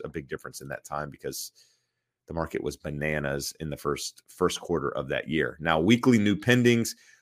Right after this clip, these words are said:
um, we saw, uh, an increase year over year in the number of contracts going, um, into escrow, which again, it's that time of the year, which, you know, coming off higher interest rates, we've seen some lower rates. So some of what you're seeing,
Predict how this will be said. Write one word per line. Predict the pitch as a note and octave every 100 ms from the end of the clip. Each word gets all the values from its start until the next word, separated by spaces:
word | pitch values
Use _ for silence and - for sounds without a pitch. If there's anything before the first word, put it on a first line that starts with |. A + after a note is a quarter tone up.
| -
um, | F2 F2 F2
we | F#2
saw, | - G2 F#2+ F#2 F2+ -
uh, | D#2+ -
an | E2+ F2+
increase | G#2 - G#2+ G2+ -
year | F2+ F#2+ G2
over | F2 F2+
year | E2+ F#2
in | F#2 E2+
the | E2
number | E2+ F2+ E2
of | - -
contracts | - F2+ F2+ F#2+ F2+ -
going, | - F2 F2 E2+ E2 _ _ _ _
um, | - D2+ D2+ D2 C#2+ C#2 _
into | G2 G#2+ - G#2+ F2
escrow, | F#2+ - G2 F#2 F#2+ - _ _
which | - E2
again, | E2 C#2+ F2 G2 G2 G2+ - _ _ _ _ -
it's | F#2+ -
that | E2+ -
time | F#2 F2+ E2
of | C#2
the | D2+
year, | F2 G#2 G#2
which, | G2 E2 - - -
you | F2+
know, | D#2+ D#2+
coming | - F2+ F2
off | E2+ F#2 -
higher | - F#2 F2+
interest | F2+ F2+ -
rates, | F2+ -
we've | E2
seen | - G2
some | F#2 F#2
lower | F2 F2+ F2
rates. | E2+ F2+
So | -
some | - - G2+
of | F#2+
what | F2+ -
you're | D#2+
seeing, | E2 - F#2 F2+